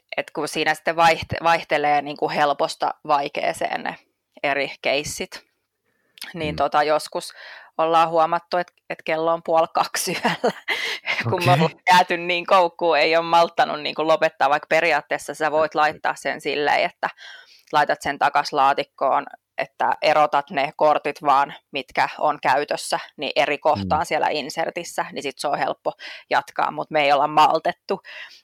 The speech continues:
Speaker 1: et sit
Speaker 2: Ei,
Speaker 1: on sit
Speaker 2: aivan.
Speaker 1: halunnut niinku selvittää loppuun asti.
Speaker 2: Ja se, se tosiaan se appiyhteys on toteutettu siis kanssa niinku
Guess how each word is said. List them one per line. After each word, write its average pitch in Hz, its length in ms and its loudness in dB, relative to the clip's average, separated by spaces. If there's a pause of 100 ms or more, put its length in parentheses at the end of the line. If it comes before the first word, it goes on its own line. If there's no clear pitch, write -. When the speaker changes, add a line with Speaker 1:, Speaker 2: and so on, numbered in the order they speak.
(160)
Speaker 1:
et 160 160 -4
sit - 140 -4
Speaker 2:
Ei, 151 60 -2
Speaker 1:
on 151 80 -4
sit - 80 -6
Speaker 2:
aivan. - 120 -4
Speaker 1:
halunnut 151 520 4
niinku 143 380 -6 (420)
selvittää 147 720 2 (240)
loppuun 143 460 -4
asti. - 340 -6 (1800)
Speaker 2:
Ja 104 80 -2
se, - 440 0 (100)
se 110 80 -4
tosiaan 120 340 0
se 131 140 2
appiyhteys 98 1040 -2
on 92 220 -6 (120)
toteutettu 92 520 -4
siis - 300 -8
kanssa 85 360 -8 (220)
niinku 87 300 -10